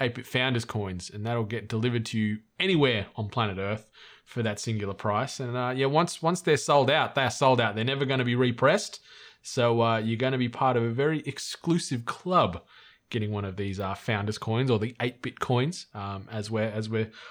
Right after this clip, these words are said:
also calling them, uh, as we try and mint our own form of currency,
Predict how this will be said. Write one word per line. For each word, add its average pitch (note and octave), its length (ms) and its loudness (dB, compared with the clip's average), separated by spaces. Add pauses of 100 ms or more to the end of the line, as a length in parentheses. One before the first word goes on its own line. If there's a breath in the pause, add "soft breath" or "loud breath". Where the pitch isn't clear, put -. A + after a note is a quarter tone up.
also C#3 320 2
calling C#3+ 380 4
them, F#3 220 -2
uh, G#2 220 -4
as A2 160 -4
we A2+ 100 -2
try A#2+ 300 0
and A2+ 120 -2
mint B2 340 -2
our A#2+ 220 -2
own B2+ 260 2
form B2+ 240 0
of A2+ 140 -2
currency, D#3+ 480 2